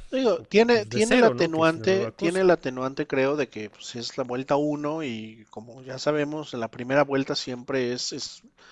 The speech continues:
Speaker 1: muy posible y muy factible que haya accidentes.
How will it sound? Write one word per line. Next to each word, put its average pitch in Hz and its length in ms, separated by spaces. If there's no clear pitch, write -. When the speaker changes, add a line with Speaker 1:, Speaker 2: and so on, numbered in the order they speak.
Speaker 1:
muy 156 440
posible 156 560
y 135 60
muy 131 200
factible 135 480
que 127 120
haya 110 140
accidentes. 147 720